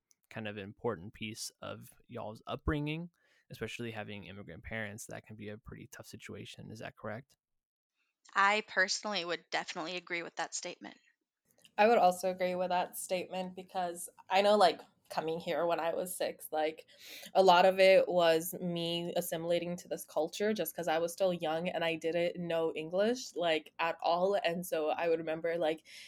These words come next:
Speaker 3: even being in my classes, like, I wouldn't really know how to communicate with anyone. And so I really didn't know the culture, and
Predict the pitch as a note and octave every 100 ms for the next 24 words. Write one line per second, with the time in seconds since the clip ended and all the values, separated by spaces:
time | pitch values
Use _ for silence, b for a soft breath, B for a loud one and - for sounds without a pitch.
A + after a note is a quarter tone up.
0 | B F#3+ G3 G3+ F#3 F3 F#3 F3+ E3+ -
1 | B3+ B3+ A3+ A3 F#3 E3 E3 - E3+ F#3
2 | G#3+ G#3+ F#3 F3+ F3 E3+ D#3+ D#3+ F3 D#3+
3 | F3 E3+ D#3+ E3+ F3 G#3 G3+ G3+ G#3+ G#3+
4 | G#3 G#3 G#3 G#3 G#3 G#3 E3+ E3+ E3+ E3
5 | E3 F3 F3 F3 F3 E3+ E3+ E3 E3 -
6 | - C4 B3+ - G#3 G3 - F3 E3+